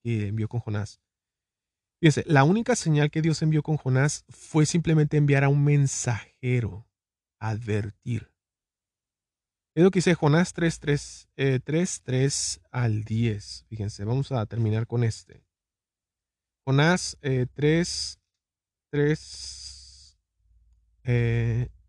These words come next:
tres tres al diez dice, "Esta vez Jonás se obedeció a Dios, se levantó y se fue a Nínive. Aquella ciudad era tan grande que para recorrerla solo,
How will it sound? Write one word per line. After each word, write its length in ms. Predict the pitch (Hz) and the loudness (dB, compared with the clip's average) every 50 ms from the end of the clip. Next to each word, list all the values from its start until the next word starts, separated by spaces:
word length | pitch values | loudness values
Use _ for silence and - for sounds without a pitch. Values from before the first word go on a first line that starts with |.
| _ _ _ _ _ _ _ | _ _ _ _ _ _ _
tres 320 | 165 190 208 214 - - | 2 2 2 2 0 -6
tres 260 | - 131 139 143 - | -2 -2 -2 -2 -2
al 140 | - 113 107 | -4 -4 -2
diez 160 | 101 113 110 | -2 -2 -4
dice, 260 | 110 110 - - 156 180 | -4 -6 -4 0 0 0
"Esta 180 | 190 - 214 | 0 0 2
vez 160 | 214 220 196 | 2 2 2
Jonás 320 | - - 170 156 156 156 151 | 2 0 0 2 4 2 2
se 200 | - - 160 147 | 2 2 4 4
obedeció 500 | 143 147 131 123 120 - - 127 123 120 | 4 4 2 2 0 0 2 2 2 4
a 60 | 113 | 4
Dios, 340 | 135 190 208 202 208 202 190 | 4 4 4 4 4 2 0
se 160 | - - 127 | -4 -6 -6
levantó 720 | 120 110 107 101 101 110 113 - - 151 160 160 160 151 | -6 -6 -6 -8 -10 -10 -12 -10 -6 -4 -2 0 0 -2
y 80 | 135 127 | -2 -4
se 160 | - 92 107 | -6 -10 -12
fue 180 | - - 123 | -8 -6 -6
a 60 | 117 123 | -4 0
Nínive. 460 | 147 175 190 202 202 190 190 185 170 | 2 2 2 2 2 2 2 0 0
Aquella 360 | - 120 - - 113 127 120 | -4 -8 -6 -6 -4 -4 -4
ciudad 380 | - - 107 104 98 104 107 110 | -4 -4 -6 -4 -4 -6 -6 -6
era 160 | 117 117 107 | -6 -6 -6
tan 240 | - - 113 113 120 | -8 -8 -12 -8 -4
grande 400 | 143 160 170 170 165 170 170 - _ _ _ _ _ _ _ _ | -2 0 0 2 0 0 -2 -4 _ _ _ _ _ _ _ _
que 100 | 131 127 | -2 -2
para 200 | - - 123 117 | 0 0 0 0
recorrerla 440 | 120 117 - 110 117 123 135 151 - - - - _ _ _ _ _ | 0 0 0 0 0 2 0 0 -2 -6 -16 -20 _ _ _ _ _
solo, 400 | - - 156 151 160 160 - | -6 -2 0 0 2 0 -2